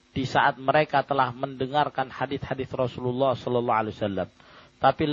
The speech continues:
mereka lebih mengutamakan pendapatnya Sufyan ats-Tsauri. Sampai beliau mengatakan, "Ajibtu liqaumin araful isnada wa sihhatah wa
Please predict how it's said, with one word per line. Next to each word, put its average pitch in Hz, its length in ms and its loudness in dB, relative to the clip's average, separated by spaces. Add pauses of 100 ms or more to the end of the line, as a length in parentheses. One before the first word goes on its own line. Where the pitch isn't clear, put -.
mereka 156 400 4
lebih 147 240 0
mengutamakan 156 640 0
pendapatnya 147 560 2
Sufyan 156 400 -2
ats-Tsauri. 160 640 4 (2000)
Sampai 147 400 2
beliau 165 320 4
mengatakan, 175 560 4
"Ajibtu 170 480 2
liqaumin 185 640 4
araful 180 560 6
isnada 190 560 6
wa 180 160 6
sihhatah 180 720 6 (1800)
wa 127 160 6